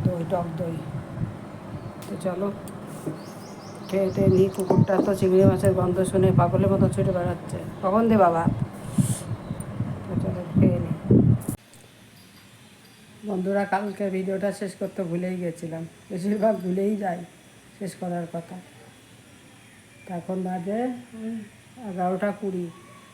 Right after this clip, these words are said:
আর রান্না টান্নাটাই হয়েছে, আজকে বৃষ্টি লাগা দিন হাঁটতে যাইনি দেখে শুয়েছিলাম, ভাবলাম একটুখানি শুয়ে থাকবো, উঠে পড়বো বাবা। ঘুম এসে গেছি দু ঘন্টা, তো আটটার পরে উঠলাম, তাতে দেরি হয়ে গেছে। তাড়াহুড়া করে ছেলেকে রান্না করে দিলাম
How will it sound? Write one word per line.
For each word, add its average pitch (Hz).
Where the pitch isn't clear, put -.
আর 202
রান্না 185
টান্নাটাই 202
হয়েছে, 190
আজকে 175
বৃষ্টি 190
লাগা 190
দিন 190
হাঁটতে 185
যাইনি 180
দেখে 190
শুয়েছিলাম, 202
ভাবলাম 190
একটুখানি 220
শুয়ে 214
থাকবো, 220
উঠে 190
পড়বো 175
বাবা। 156
ঘুম 202
এসে 208
গেছি 214
দু 202
ঘন্টা, 175
তো 175
আটটার 170
পরে 175
উঠলাম, 165
তাতে 175
দেরি 170
হয়ে 165
গেছে। 170
তাড়াহুড়া 170
করে 180
ছেলেকে 175
রান্না 165
করে 190
দিলাম 180